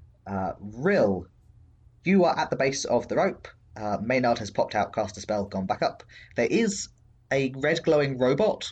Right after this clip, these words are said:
within reach of you behind you. There is also Ember and a non-functional robot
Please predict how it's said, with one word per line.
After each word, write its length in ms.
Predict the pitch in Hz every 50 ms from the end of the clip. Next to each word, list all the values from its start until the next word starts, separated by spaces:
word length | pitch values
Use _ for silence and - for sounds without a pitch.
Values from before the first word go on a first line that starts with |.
| - -
within 540 | 120 117 127 135 135 135 131 135 127 120 117
reach 280 | 123 139 143 - - -
of 140 | 135 -
you 100 | 135 123
behind 480 | 120 - 110 104 101 - 120 131 147 -
you. 160 | 208 226 214
There 200 | - - 135 117
is 100 | 117 117 -
also 460 | - 139 143 - - 131 123 - - -
Ember 400 | 127 135 135 127 131 123 - - -
and 180 | 120 117 113 113
a 40 | 110
non-functional 800 | 113 120 120 120 120 - - 131 120 117 - - 117 110 107
robot 480 | 113 113 107 98 107 101 - - -